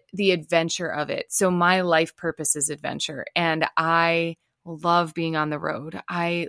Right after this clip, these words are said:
love seeing new places. Oh, I adore pulling up into family, friends, colleagues, and clients' houses and towns, and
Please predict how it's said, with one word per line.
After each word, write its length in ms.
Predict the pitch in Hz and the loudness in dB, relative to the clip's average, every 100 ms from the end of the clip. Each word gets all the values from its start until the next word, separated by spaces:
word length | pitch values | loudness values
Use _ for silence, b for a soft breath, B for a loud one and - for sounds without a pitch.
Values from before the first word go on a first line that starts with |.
| - | -8
love 680 | 165 165 175 180 180 165 - b b b _ _ - | -8 -2 2 2 2 -2 -8 b b b _ _ 2
seeing 400 | - 214 214 208 | 4 6 4 2
new 140 | 196 | 0
places. 760 | - 190 175 - 175 165 160 - | -2 0 2 2 4 4 4 2
Oh, 160 | 180 - | 0 0
I 300 | 180 196 190 - | -4 -4 -4 -2
adore 840 | 185 - 185 180 180 170 165 165 B B B B - | -2 -2 0 4 4 4 2 -4 B B B B -8
pulling 360 | 208 202 196 | -2 0 2
up 200 | 180 170 | 2 0
into 680 | - 185 175 - 180 170 165 | 0 -2 0 0 0 0 0
family, 500 | - 185 180 180 170 | -2 0 2 0 -2
friends, 500 | 156 190 170 160 160 | -2 2 2 2 0
colleagues, 760 | - - 175 175 170 156 156 - | -4 2 4 4 2 0 0 0
and 220 | 165 160 | 0 -2
clients' 720 | - 170 165 170 160 165 - - | -4 0 0 2 0 0 -2 -4
houses 880 | - 175 175 180 180 160 156 147 160 | 0 4 4 4 2 2 0 -2 0
and 280 | 151 156 | -2 -2
towns, 640 | 151 - 175 175 165 165 160 | -6 0 2 2 0 -4 -4
and 180 | 160 | -4